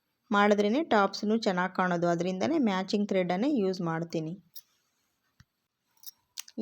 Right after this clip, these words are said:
ಇವು ಹೊಸ ಟಾಪ್ಸ್ ಆಗಿರೋದ್ರಿಂದ ಸೀದಾ ಇರೋದನ್ನೆಲ್ಲ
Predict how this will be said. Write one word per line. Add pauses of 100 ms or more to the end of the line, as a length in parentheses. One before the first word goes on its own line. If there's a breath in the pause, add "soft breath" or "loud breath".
ಇವು (140)
ಹೊಸ (160)
ಟಾಪ್ಸ್
ಆಗಿರೋದ್ರಿಂದ (920 soft breath)
ಸೀದಾ
ಇರೋದನ್ನೆಲ್ಲ